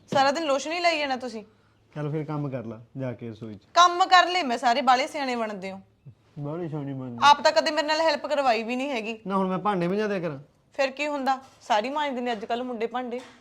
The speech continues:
Speaker 2: ਫਿਰ ਉਹੀ ਮਾਂਜਦੇ ਹੋਣਗੇ, ਮੈਂ ਨਹੀਂ ਮਾਂਜਦਾ। ਤੇਰੇ ਆਉਣ ਤੋਂ ਪਹਿਲਾਂ ਨਾ ਜਦੋਂ ਮੰਮੀ ਬਿਮਾਰ ਹੋ ਜਾਂਦੀ ਬਥੇਰੇ ਮਾਂਜੇ ਨੇ ਮੈਂ।
Speaker 1: ਮੰਮੀ ਨਾਲ ਹੀ ਕਰਵਾਇਆ, ਮੇਰੇ ਨਾਲ ਤਾਂ ਨਹੀਂ ਕਰਵਾਇਆ ਕੁਛ ਕਦੇ।
Speaker 2: ਉਹ ਚੱਲ ਕੋਈ ਨਾ,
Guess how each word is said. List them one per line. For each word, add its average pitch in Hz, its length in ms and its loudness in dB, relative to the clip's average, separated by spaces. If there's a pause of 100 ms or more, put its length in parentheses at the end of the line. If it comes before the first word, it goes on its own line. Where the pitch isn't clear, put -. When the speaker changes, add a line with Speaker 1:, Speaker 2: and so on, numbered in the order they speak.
(380)
Speaker 2:
ਫਿਰ 151 80 -8
ਉਹੀ 156 220 -4
ਮਾਂਜਦੇ 123 340 -6
ਹੋਣਗੇ, 135 260 -8 (140)
ਮੈਂ 143 240 -6
ਨਹੀਂ 127 100 -6
ਮਾਂਜਦਾ। 101 380 -12 (1600)
ਤੇਰੇ 165 120 -2
ਆਉਣ 165 200 -2
ਤੋਂ 165 100 -4
ਪਹਿਲਾਂ 175 260 -2
ਨਾ 220 60 -4
ਜਦੋਂ 202 160 -2
ਮੰਮੀ 175 260 -2
ਬਿਮਾਰ 196 220 -2
ਹੋ 170 100 0
ਜਾਂਦੀ 170 240 -4
ਬਥੇਰੇ 170 340 -4
ਮਾਂਜੇ 123 320 -6
ਨੇ 117 80 -8
ਮੈਂ। 117 140 -14 (580)
Speaker 1:
ਮੰਮੀ 240 260 -2
ਨਾਲ 330 160 2
ਹੀ 339 60 -2
ਕਰਵਾਇਆ, 277 420 2 (200)
ਮੇਰੇ 247 200 -2
ਨਾਲ 277 140 -2
ਤਾਂ 311 100 -2
ਨਹੀਂ 330 100 -8
ਕਰਵਾਇਆ 277 300 0
ਕੁਛ 240 180 -8
ਕਦੇ। 240 240 -8 (420)
Speaker 2:
ਉਹ 170 80 -8
ਚੱਲ 165 240 -2
ਕੋਈ 139 220 -4
ਨਾ, 131 260 -8